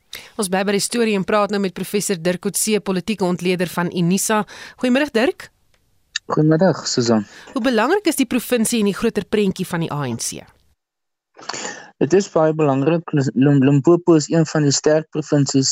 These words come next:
Speaker 2: saam met, ehm, Mpumalanga wat nie in die afgelope paar verkiesings, eh, werklik baie steun verloor het nie.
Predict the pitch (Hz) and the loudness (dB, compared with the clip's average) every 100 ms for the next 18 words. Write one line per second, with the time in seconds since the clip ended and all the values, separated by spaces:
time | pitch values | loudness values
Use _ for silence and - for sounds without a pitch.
0 | - 151 139 151 143 135 - 120 120 120 | 0 0 2 4 2 0 0 2 4 2
1 | 120 120 123 135 127 127 139 151 131 123 | 0 -2 2 4 4 2 2 0 2 0
2 | - - - 151 185 175 131 139 - 143 | -2 -8 2 4 6 4 4 0 0 0
3 | 135 - - - 135 123 - 123 131 - | 0 -2 -14 -2 0 0 -4 -2 0 2
4 | 127 120 85 120 117 - - - 131 127 | 0 2 2 2 0 -4 -14 0 2 2
5 | 139 123 123 120 117 - 131 123 123 120 | 0 2 2 2 0 0 0 2 2 4
6 | 147 147 120 98 107 | 4 4 0 -2 -8